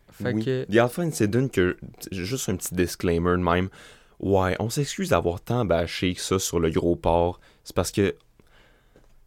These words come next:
Speaker 2: y avait, y avait pas grand-chose à dire sur ce film-là.
Speaker 1: Il se passait pas grand-chose à part le gros porc. Contrairement au film qu'on vient juste de voir, où est-ce qu'il se passait straight up fuck all.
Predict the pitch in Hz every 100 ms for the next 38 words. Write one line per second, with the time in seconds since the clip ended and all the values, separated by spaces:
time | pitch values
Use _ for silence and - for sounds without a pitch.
0 | - 95 95 110 - 95 95 - 156 110
1 | 87 113 101 85 92 95 - - 92 -
2 | 92 92 101 104 - - - 165 175 202
3 | 190 165 - 185 175 - 135 139 165 151
4 | 131 113 117 135 113 - _ _ _ _
5 | - 156 147 147 135 151 143 143 143 123
6 | 117 113 120 135 123 117 110 107 120 -
7 | - 123 113 - - 123 117 - 113 -
8 | - - 147 139 127 113 - - _ _
9 | _ _ _ _ - 139 - 92 85 87